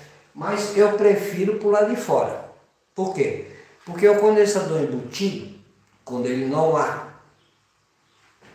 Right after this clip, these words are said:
não há, não há, é, não é um condensador estático por fora, aonde, aonde o vento, próprio do vento,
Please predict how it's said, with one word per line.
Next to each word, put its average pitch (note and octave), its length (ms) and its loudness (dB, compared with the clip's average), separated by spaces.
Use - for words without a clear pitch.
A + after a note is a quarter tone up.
não C#3 300 0
há, - 280 -6
não C#3+ 240 -2
há, - 260 -2
é, C#3 160 -8
não C#3+ 240 0
é C#3+ 120 2
um C3+ 240 0
condensador B2+ 560 -4
estático - 640 -6
por D3+ 220 2
fora, D3+ 640 0
aonde, C#3+ 840 0
aonde C#3+ 460 0
o E3 180 -4
vento, C#3 640 0
próprio D3 340 0
do B2 160 -4
vento, - 460 -2